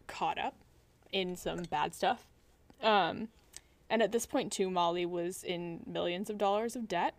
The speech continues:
Um, so this book was really, and she, you know, with all of this media attention on her, she wasn't getting hired for any jobs. So this book would be, you know, a piece or to help pay her, pay off all her debts and to,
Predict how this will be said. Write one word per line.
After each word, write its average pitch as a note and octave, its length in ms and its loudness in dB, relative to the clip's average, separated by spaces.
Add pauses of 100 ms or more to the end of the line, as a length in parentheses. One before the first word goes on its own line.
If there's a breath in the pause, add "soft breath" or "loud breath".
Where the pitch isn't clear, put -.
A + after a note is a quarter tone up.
(720 soft breath)
Um, F3 500 2 (260)
so C4 200 4
this A#3 300 6
book F3+ 360 0
was F#3+ 220 2
really, E3 300 -4
and G3+ 240 0 (140)
she, F#3+ 340 -2
you F3+ 160 -2
know, D#3+ 160 0
with F3 220 -2
all E3+ 200 2
of E3+ 80 -8
this E3 240 -2
media F3+ 340 -2
attention E3+ 360 -8
on E3 140 -4
her, - 200 -4 (100)
she - 200 -8
wasn't G#3+ 160 -8
getting F#3+ 200 -10 (140)
hired - 340 -6
for - 180 -10
any - 160 -6
jobs. - 560 -6 (440 loud breath)
So F3+ 440 2 (160)
this G#3 240 4
book F#3+ 380 0
would F3+ 180 0 (100)
be, E3 480 -2 (120)
you F#3 160 -2
know, D#3+ 200 -2
a D#3+ 60 -4
piece - 560 -8
or F3+ 140 -4 (520)
to G#3+ 160 2
help - 260 -4
pay E3+ 200 -12
her, - 320 -10 (380)
pay G3 160 -2
off - 240 -4
all - 120 -2
her G3+ 160 -8
debts - 360 -8
and G#3 160 -8
to, - 260 -4